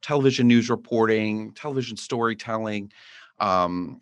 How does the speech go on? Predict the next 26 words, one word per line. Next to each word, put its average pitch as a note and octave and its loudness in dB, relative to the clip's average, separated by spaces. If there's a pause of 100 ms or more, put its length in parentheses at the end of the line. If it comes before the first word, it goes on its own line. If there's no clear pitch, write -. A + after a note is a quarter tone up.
and C3 -4
so C3 2
I C#3+ 0
work D#3+ 0
with C3+ -4
students C3+ 0
when G#2+ -2
they F2 -2
enter D#3 -2
the C#3+ -4
institution B2+ -2
as, G2 -2
like, D#2 -6
first C3 0
or F#2 -8
second B2 -4
year A2 -4
students A#2 -2
all F3 2
the F3 -2
way C#3+ 2
up A#2+ -4
until G#2+ -4
they G2 -4
graduate. D#2+ -4
So G#2 4